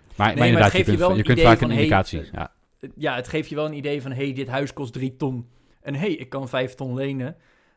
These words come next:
Speaker 1: Ja.
Speaker 2: Eh, of precies andersom, hè? Eh, dan weet je gewoon dat het niet ren-, nou, reëel is. Eh, of je moet gigantische overwaarde hebben, nou, dat soort gekkigheid. Maar, hè, het, het, het voordeel van een, een financieel adviseur daarin of weten wat je budget is, dat, eh, dat kan enorm helpen. Maar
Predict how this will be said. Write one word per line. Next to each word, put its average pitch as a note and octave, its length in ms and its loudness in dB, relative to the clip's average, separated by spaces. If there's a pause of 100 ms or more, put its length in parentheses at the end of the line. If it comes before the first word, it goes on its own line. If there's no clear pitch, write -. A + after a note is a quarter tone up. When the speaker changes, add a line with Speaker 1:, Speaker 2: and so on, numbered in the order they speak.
(100)
Speaker 1:
Ja. B2 240 -4
Speaker 2:
Eh, - 80 -20
of E3 180 -2
precies C#3+ 320 -6
andersom, C#3+ 460 -4
hè? C#3 360 -6
Eh, C3 80 -8
dan C3+ 140 -6
weet C#3 200 -6
je C#3+ 60 -16
gewoon C3+ 220 -8
dat B2+ 80 -4
het B2+ 100 -8
niet C3+ 120 -10
ren-, B2+ 240 -8
nou, - 300 -10
reëel C3+ 340 -4
is. D3+ 280 -14 (500)
Eh, A#2+ 160 -14
of - 160 -12
je B2 80 -10
moet A#2+ 140 -8
gigantische C3 520 -8
overwaarde A#2 420 -8
hebben, A2+ 120 -10
nou, A#2 120 -8
dat - 100 -10
soort - 140 -20
gekkigheid. D3+ 500 -10
Maar, C#3 260 -8 (200)
hè, D#3 180 -4
het, D3+ 280 -8
het, C#3 100 -12 (160)
het - 220 -18
voordeel D#3 280 -2
van C#3+ 140 -6
een, C#3+ 200 -8
een C3+ 140 -12
financieel C#3+ 440 -10
adviseur C3+ 440 -4
daarin C3+ 300 -6
of B2 240 -18
weten C#3 320 -6
wat B2+ 160 -6
je C3+ 80 -12
budget B2+ 340 -10
is, A#2+ 100 -18
dat, - 200 -18
eh, C3 120 -14
dat A#2+ 160 -16
kan C3 180 -10
enorm B2+ 420 -6
helpen. C#3 300 -6
Maar - 100 -18